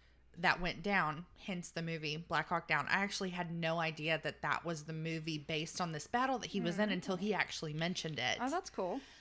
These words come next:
Speaker 1: So h-, he was shot twice in that, in that instance. He was shot once, was still able to go, then shot a second time and almost lost his leg.
Speaker 2: Wow.
Speaker 1: So, but yeah,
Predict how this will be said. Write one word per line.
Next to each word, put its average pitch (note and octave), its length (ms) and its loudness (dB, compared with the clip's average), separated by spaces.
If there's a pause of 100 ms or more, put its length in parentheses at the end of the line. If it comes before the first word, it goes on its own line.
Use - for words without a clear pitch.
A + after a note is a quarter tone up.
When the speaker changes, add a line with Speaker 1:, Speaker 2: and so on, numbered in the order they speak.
(140)
Speaker 1:
So F3 680 -2
h-, - 240 -12
he A3+ 220 -6
was F#3+ 440 -2
shot G#3+ 380 -2
twice F3+ 520 -2
in E3 200 -4
that, D3 340 0 (380)
in E3+ 120 -6
that D#3 140 0
instance. - 380 -8
He G3 80 -6
was F3 100 -4
shot F3 360 0
once, C#4 440 0 (240)
was F3 140 -6
still G3 260 0
able F3+ 200 2
to F3 60 -2
go, G3 460 6 (300)
then E3+ 140 -4
shot E3 280 2
a D3 40 4
second - 380 0
time D#3+ 440 -2 (220)
and E3 100 -4
almost D#3 240 -6
lost - 200 -8
his - 120 -10
leg. - 320 -8 (320)
Speaker 2:
Wow. F#3+ 500 -8
Speaker 1:
So, A3 680 -2
but G#3+ 200 2
yeah, E3 140 4